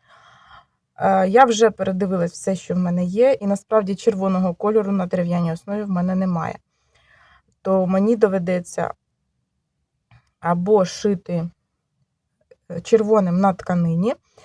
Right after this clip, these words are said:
або шити не червоним, але на дерев'яшці. І я вирішила обрати другий варіант, тому що хочеться мені пошити і на дерев'яшці,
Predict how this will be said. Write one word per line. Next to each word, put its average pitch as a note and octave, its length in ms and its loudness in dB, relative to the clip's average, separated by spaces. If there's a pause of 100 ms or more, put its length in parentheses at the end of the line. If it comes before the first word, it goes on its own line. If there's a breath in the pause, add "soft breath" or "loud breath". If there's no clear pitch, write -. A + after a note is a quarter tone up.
(280 soft breath)
або F#3+ 240 4
шити F#3 720 -2 (260)
не G3+ 220 2
червоним, A#3+ 600 0
але F#3+ 220 0
на F#3+ 120 -2
дерев'яшці. - 720 -6 (640)
І G3+ 120 -4
я A3+ 240 6
вирішила G3 580 -2
обрати F#3 580 -4
другий F3 300 -2
варіант, G3 500 -4
тому F#3+ 280 -4
що F3 360 -6 (840)
хочеться G3+ 380 -8
мені F#3 220 0
пошити F3+ 500 -10
і G3 100 -2
на F3+ 120 -2
дерев'яшці, F3+ 760 -2